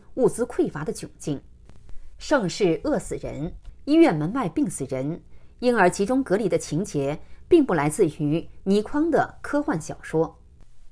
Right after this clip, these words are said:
不过，倪匡在四十年前的小说《追龙》中早已指出祸首，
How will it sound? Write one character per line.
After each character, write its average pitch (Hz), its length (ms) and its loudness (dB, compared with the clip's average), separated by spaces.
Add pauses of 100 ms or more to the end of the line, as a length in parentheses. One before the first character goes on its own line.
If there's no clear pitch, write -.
(380)
不 175 120 4
过， 175 380 4 (220)
倪 226 140 2
匡 330 260 4
在 226 200 2
四 277 200 -2
十 233 120 0
年 190 200 2
前 147 220 -4
的 185 100 2
小 - 220 -8
说 190 300 2 (260)
《追 285 180 4
龙》 147 200 2
中 214 280 2 (280)
早 180 200 6
已 240 80 2
指 180 140 -6
出 202 180 0
祸 214 240 2
首， - 280 -8